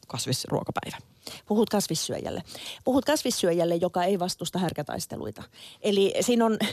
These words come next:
Speaker 2: tavallaan se, että mitä ihminen syö ja tekee, ja, ja sitten, ö, se toinen puoli on se, ö, mikä liittyy symbolina. Et se esimerkiksi, mitä sanoin hyvin provosoivasti, että en vastusta härkätaistelu, johtuu siitä, että härkätaistelu, se on teatterimuoto,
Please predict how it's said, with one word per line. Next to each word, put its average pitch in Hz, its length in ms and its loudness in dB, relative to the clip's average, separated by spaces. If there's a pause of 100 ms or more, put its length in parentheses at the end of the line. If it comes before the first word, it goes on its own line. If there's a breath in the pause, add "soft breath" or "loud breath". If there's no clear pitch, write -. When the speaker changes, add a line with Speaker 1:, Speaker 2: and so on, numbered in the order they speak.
(120)
Speaker 2:
tavallaan 269 380 2
se, 214 120 -2
että 214 120 -4
mitä 220 160 0
ihminen 233 420 0
syö 233 200 2
ja 175 160 -2
tekee, 190 520 -2 (120)
ja, 196 160 2
ja 180 160 0
sitten, 185 420 0 (260)
ö, 175 200 0 (260)
se 180 260 2
toinen 220 340 2
puoli 170 320 0
on 165 140 -2
se, 160 200 -2 (800 loud breath)
ö, 180 280 -4
mikä 208 260 2
liittyy 185 320 0
symbolina. 175 540 0 (180 loud breath)
Et 196 100 0
se 226 100 4
esimerkiksi, 196 680 0 (100)
mitä 180 200 0
sanoin 170 460 0 (320 loud breath)
hyvin 214 240 4
provosoivasti, 208 680 2
että 175 180 -2
en 185 100 -2
vastusta 185 360 -4
härkätaistelu, 190 600 0
johtuu 202 320 2
siitä, 196 280 2
että 175 100 0
härkätaistelu, 175 640 0
se 185 100 2
on 185 100 2
teatterimuoto, 170 760 0